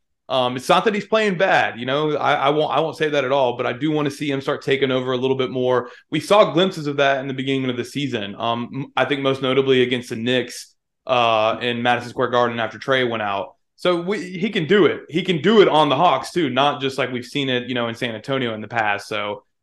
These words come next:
um, do wanna see him take over a little bit more than he has, but like I said, you know, to, to finish that, he's not playing bad by any means. Just wanna see him take it to the next level. Um, so I don't know, man. It's a,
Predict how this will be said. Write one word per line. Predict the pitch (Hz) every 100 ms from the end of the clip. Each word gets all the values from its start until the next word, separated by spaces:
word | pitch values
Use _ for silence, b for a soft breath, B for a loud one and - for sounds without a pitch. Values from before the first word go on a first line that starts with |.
| _ _
um, | 117 113 110 120
do | 156
wanna | 165
see | - 160
him | 147 139
take | 139 131
over | 127
a | 120
little | 127 127
bit | 117
more | 127 123
than | 117
he | 113
has, | 113 113 110
but | 117 113 110 - _ _ _ _ _
like | 160 147
I | 135
said, | - 135 120 120
you | 127
know, | 117 113 -
to, | 135 117
to | 135
finish | 127 127 123
that, | 113
he's | 127 127
not | 127
playing | - 123 110
bad | 113 107 104
by | 104
any | 98 104 101
means. | 98 92
Just | 117 120
wanna | 113 104 - b _ -
see | 135
him | 110
take | 120 113
it | 113
to | 117
the | 107
next | 98 -
level. | 98 95 87 - -
Um, | 127 123 117 110 107 - _ _ _
so | - 135 123 117 113 110 - _ _ _ _ _ _ -
I | 135 147
don't |
know, | 147 135
man. | 131 131
It's | 127 135
a, | 147 127 120 117